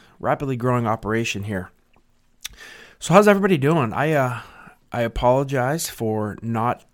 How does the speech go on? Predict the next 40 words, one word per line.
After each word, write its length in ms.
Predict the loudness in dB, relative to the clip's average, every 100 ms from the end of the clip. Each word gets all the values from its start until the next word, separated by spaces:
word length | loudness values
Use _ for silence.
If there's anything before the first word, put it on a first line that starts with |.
| _ _ _ _ _ _ -10
having 300 | -6 -4 -6
a 40 |
podcast 600 | -6 -4 -4 -2 -6 -2
last 220 | -2 -2
week. 240 | -4 -6 -6
I 80 | -6
had 300 | -6 -6 -6
some, 320 | -6 -6 -4
uh, 280 | -6 -8 -12 -18 _ _ _ _ _ _ _ _ _
some 240 | -4 2
health 240 | 2 2
issues 320 | 0 0 0 0
in 100 | 2
my 140 | 0
family. 380 | 0 -2 0 0
My 160 | -2
dad 280 | 0 0 0
is, 200 | 0 -2
uh, 180 | -4 -4
he's 320 | -8 -10 -10 -14 _
eighty 240 | -6 -4 -2
years 320 | -2 -2 -2
old 400 | -4 -4 -6 -12 -18 _ _ _ _ -20 -8
and 200 | -6 -2
had 160 | -2 -4
some 140 | -4
heart 220 | -2 0
problems, 540 | 2 2 2 0 -2 -2
and, 300 | -4 -6 -10
you 140 | -10
know, 80 | -8
we 200 | -8 -6
had, 160 | -6 -6
did 180 | -8 -8
the 60 |
whole 160 | -8 -10
heart 340 | -4 -2 -2
cath 340 | 2 2 2 0
thing 280 | -4 -2
and 200 | -4 -6